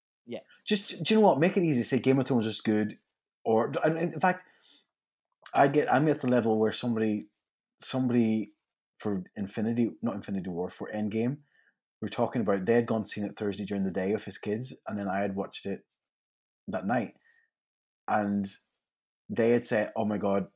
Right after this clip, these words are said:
Speaker 2: best film ever. I'm so emotional. I got emotional about five times." And I'm like, "Oh, well, that to me is a bit of a spoiler."
Speaker 1: No.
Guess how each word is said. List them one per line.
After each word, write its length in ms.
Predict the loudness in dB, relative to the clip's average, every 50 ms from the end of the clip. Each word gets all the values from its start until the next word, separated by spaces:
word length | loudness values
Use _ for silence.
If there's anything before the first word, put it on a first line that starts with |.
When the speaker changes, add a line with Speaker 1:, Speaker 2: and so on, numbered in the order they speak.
| _ -4 0
Speaker 2:
best 260 | 0 0 0 -2 -4
film 220 | -4 -4 -4 -2 -4
ever. 360 | -6 -4 -2 -2 -2 -4 -4 -6 -6
I'm 160 | -6 -6 -4
so 200 | -4 -4 -2 0
emotional. 360 | 0 0 0 -2 -2 -6 -8
I 40 | -6
got 140 | -6 -6 -4
emotional 360 | -4 -6 -6 -6 -8 -10 -10
about 60 | -8 -6
five 220 | -6 -6 -6 -6
times." 420 | -8 -10 -10 -8 -8 -10 -12 -12 -14 -14
And 80 | -10 -8
I'm 100 | -6 -4 -4
like, 200 | -4 -6 -8 _ _ _ _ _ _ _ _ _ _ _ _ _ _ _ _ _ _ _ _ _ _ -4 -2
"Oh, 80 | 2 2
well, 300 | 2 2 0 -4 -8 _ _ _ _ _ _ _ _ _ _ _ _ _ _ _ _ _ _ -10
that 220 | -8 -6 -6 -6 -8
to 100 | -4 0
me 440 | 2 6 6 6 6 6 4 2 0
is 280 | -2 -4 -4 -4 -4 -4 -6 -8
a 80 | -10 -8
bit 260 | -2 -2 -2 -2 -2
of 120 | -6 -8
a 60 | -8
spoiler." 600 | -8 -8 -8 -4 -4 -2 -2 -2 -4 -4 -6 _ _ _ _ _ _ _ _ _ _ -16
Speaker 1:
No. 1300 | -12 -10 -6 -6 -4 -4 -4 -4 -4 -4 -4 -4 -4 -4 -4 -4 -4 -4 -4 -4 -4 -6 -6 -8 -12